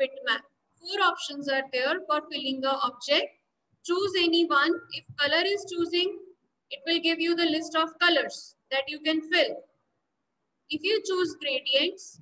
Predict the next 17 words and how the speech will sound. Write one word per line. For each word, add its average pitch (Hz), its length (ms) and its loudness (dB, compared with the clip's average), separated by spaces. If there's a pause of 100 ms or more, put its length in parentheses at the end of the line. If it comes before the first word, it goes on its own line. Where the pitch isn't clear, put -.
(140)
it - 180 -12
will 339 280 -4
give 339 180 2
you 359 180 -2
the 359 200 -4
list 302 260 -8
of 311 140 0 (120)
gradients. 339 760 -2 (1500)
Predefined 339 600 2
gradients 285 540 -2
are 277 140 2
there. 269 240 2 (160)
You 339 120 -16
can 294 200 -14
choose 320 320 -8
any 311 260 -4
gradient. 339 500 0